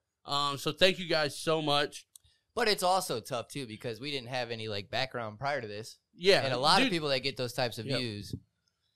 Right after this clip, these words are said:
Speaker 1: They
Speaker 2: they've
Speaker 1: have
Speaker 2: either
Speaker 1: other
Speaker 2: been out
Speaker 1: jobs.
Speaker 2: for a
Speaker 1: They're,
Speaker 2: minute or other jobs.
Speaker 1: they're comedians, they're athletes, yeah, whatever.
Speaker 2: And I
Speaker 1: They're
Speaker 2: guarantee that that channel that they had was not their first channel.
Speaker 1: Well, even if it was, dude,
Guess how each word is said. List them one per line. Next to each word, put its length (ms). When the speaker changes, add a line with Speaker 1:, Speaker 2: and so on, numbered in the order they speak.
Speaker 1:
They 100
Speaker 2:
they've 20
Speaker 1:
have 140
Speaker 2:
either 140
Speaker 1:
other 140
Speaker 2:
been 120
out 280
Speaker 1:
jobs. 60
Speaker 2:
for 60
a 100
Speaker 1:
They're, 80
Speaker 2:
minute 180
or 80
other 180
jobs. 260
Speaker 1:
they're 120
comedians, 1120
they're 260
athletes, 800
yeah, 220
whatever. 560
Speaker 2:
And 120
I 80
Speaker 1:
They're 80
Speaker 2:
guarantee 720
that 200
that 260
channel 340
that 100
they 120
had 260
was 160
not 220
their 120
first 340
channel. 380
Speaker 1:
Well, 300
even 260
if 160
it 120
was, 460
dude, 280